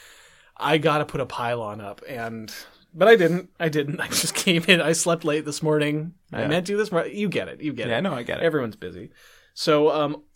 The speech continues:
Speaker 1: we're gonna give you this radio time, and all you have to do to be heard and to, like, get a chance to tell us what you think is wrong with the country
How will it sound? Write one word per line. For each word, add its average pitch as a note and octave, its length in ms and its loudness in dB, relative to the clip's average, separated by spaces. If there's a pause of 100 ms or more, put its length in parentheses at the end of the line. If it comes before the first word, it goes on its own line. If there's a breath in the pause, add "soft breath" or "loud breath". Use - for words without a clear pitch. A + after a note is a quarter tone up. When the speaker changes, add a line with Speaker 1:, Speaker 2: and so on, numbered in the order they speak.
(280)
Speaker 1:
we're D#3 160 2
gonna G3 140 2
give F#3 280 2
you F#3 140 0
this D3 180 -2
radio D3 320 0
time, G#2 420 -10
and - 200 -12
all C#3+ 160 -6
you G3+ 140 -6
have G3 180 -6
to D3+ 100 -6
do B2+ 480 -4 (240)
to B2+ 120 -8
be C3+ 180 -6
heard F#3 380 -2
and B2 160 -6
to, B2 140 -8
like, A#2 140 -10
get C3 140 -8
a E3 40 -6
chance C#3 380 -10
to A#2+ 240 -8
tell C#3 240 -6
us D3+ 140 -8
what C#3 140 -6
you C3 120 -12
think D#3+ 200 -8
is D#3 100 -10
wrong C3+ 140 -6
with D3+ 100 -8
the E3+ 60 -12
country A2+ 460 -14